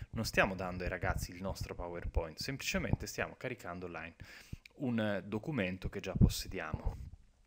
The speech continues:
Questo sito non richiede nient'altro che il caricamento di un PowerPoint. È il sito stesso poi a provvedere alla sua trasformazione,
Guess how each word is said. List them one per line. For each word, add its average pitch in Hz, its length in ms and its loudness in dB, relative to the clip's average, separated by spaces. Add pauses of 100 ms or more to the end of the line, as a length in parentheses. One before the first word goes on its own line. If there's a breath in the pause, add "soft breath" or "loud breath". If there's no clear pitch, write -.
(220)
Questo 151 260 6
sito 160 300 0
non 120 140 2
richiede 101 340 -4
nient'altro 127 800 -2
che 113 100 -4
il 98 80 -6
caricamento 101 500 -4
di 98 60 -4
un 95 100 -4
PowerPoint. 92 720 8
È - 120 0
il 123 140 4
sito 165 220 -4
stesso - 440 -4
poi 101 260 6
a 92 60 -2
provvedere 113 560 6
alla 101 120 -2
sua 107 160 -8
trasformazione, - 960 -10